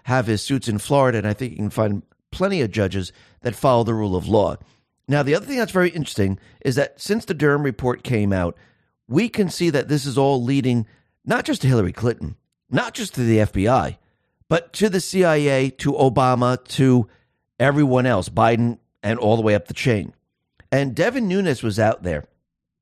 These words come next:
and he discovered years ago that the Trump-Russian collusion narrative was a deep state plot based on no credible evidence to bring down Trump.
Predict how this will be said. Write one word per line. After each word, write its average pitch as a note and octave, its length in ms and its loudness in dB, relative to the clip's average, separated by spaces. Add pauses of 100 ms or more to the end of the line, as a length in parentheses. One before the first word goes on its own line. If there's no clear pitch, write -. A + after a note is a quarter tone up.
(600)
and C3+ 140 0
he A3+ 120 2
discovered F#3+ 520 -2
years C#3+ 220 -2
ago A#2 400 0 (380)
that C#3 200 -2
the B2 140 0
Trump-Russian F3 720 -2
collusion C3+ 480 -2
narrative A#2+ 380 0
was F#2+ 160 -2
a G#2+ 60 0
deep F#2 300 -8
state - 240 -4
plot A#2 340 0
based B2 360 -2 (320)
on A#2 240 2
no C3 180 0
credible B2+ 440 0
evidence G2+ 380 -2
to G2 80 -4
bring A2 200 -2
down F#2+ 220 0
Trump. - 340 -4